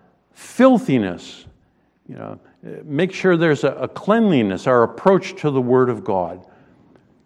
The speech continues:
Get rid of it. Strip it off. Put it away. The contamination that is so prevalent in life before we come to the Word of God.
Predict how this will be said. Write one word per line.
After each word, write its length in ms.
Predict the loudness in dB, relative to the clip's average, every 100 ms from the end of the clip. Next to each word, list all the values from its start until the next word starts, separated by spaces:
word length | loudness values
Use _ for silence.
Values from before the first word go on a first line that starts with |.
| -4
Get 200 | -2 4
rid 240 | 6 8
of 100 | 8
it. 160 | 6 2 -10 -20 -20 _ _ _ _ -16
Strip 500 | -14 -4 2 4 6
it 80 |
off. 640 | 6 8 6 4 -4 -20 -20 _ _ -20 -20 _
Put 220 | 2 8
it 140 | 8 8
away. 640 | 8 8 8 4 -2 -12 -20 _ _ _ _ _ -20
The 60 |
contamination 960 | -8 -4 2 2 4 2 2 0 -2 -2
that 160 | 0
is 100 | 0
so 220 | -2 -2 -2
prevalent 680 | -6 2 4 4 0 0
in 160 | 0 0
life 480 | 0 0 -4 -10 -20 -20 _ _ _ _
before 420 | -12 -4 2 2
we 160 | 2 -2
come 320 | -2 -2 -2
to 140 | -4
the 100 | -6
Word 300 | -4 -2 -2
of 120 | -6
God. 360 | -8 -10 -12 -20